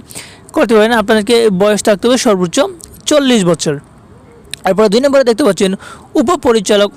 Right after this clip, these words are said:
অর্থ হিসাব, সার্ভিস গ্রেড হচ্ছে এক। এখানে একজন লোক নিযুক্ত হবে, যেখানে আপনাদের শিক্ষানবিশকালে বেতন দর হবে এক লক্ষ পঁচিশ হাজার টাকা এবং চাকরি স্থায়ীকরণ করার পরে আপনার বেতন হবে এক লক্ষ একান্ন হাজার সাতশো পঁচিশ টাকা।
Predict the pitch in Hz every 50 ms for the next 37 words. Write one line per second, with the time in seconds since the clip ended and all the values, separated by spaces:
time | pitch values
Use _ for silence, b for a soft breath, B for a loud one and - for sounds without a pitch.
0 | - 202 202 208 - - 254 220 214 202 196 185 - - 170 160 165 - - -
1 | 196 190 180 196 185 170 190 185 185 180 - - - - - 226 180 165 - 214
2 | 220 190 220 208 214 - - - 208 226 208 190 208 254 240 233 226 214 214 254
3 | 247 - - - - 208 185 175 180 170 156 151 170 165 165 165 165 170 160 175
4 | 175 208 208 208 196 190 214 185 185 175 170 190 B B B B B B B B
5 | B - - - 240 208 302 247 247 240 233 247 - - 302 320 311 269 202 214
6 | 196 233 226 214 214 214 220 220 214 220 226 214 202 196 - - 220 208 202 -
7 | - - 240 214 202 - - - 311 254 - - - 233 226 208 - - - -
8 | 214 185 160 175 180 170 170 160 - - - 165 - - 165 147 - B B B
9 | B B B B - 170 185 190 190 175 - 190 180 185 - 202 190 - - 208
10 | 196 196 185 202 202 196 190 185 202 196 196 190 208 202 202 196 190 - 208 190
11 | 185 190 185 208 202 196 202 202 190 - - 226 202 196 - - - 208 214 214
12 | 208 - 220 208 202 208 208 190 196 208 208 196 - - 185 - - - 233 220
13 | 202 - - 202 190 220 190 - - 214 202 220 233 233